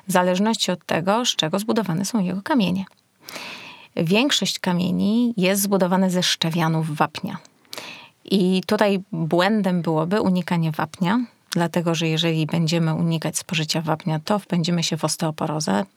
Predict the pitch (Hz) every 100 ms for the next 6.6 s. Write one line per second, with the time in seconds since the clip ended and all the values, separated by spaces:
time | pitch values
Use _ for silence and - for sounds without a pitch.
0 | - 175 - - 156 - 170 160 165 165
1 | 165 160 - 170 175 170 170 175 170 170
2 | 170 175 - - - 170 170 180 - -
3 | 175 - 160 160 - 180 165 160 - -
4 | 165 165 - 165 - 165 - 165 165 -
5 | 180 180 175 165 160 160 170 160 156 156
6 | 160 165 165 151 - 269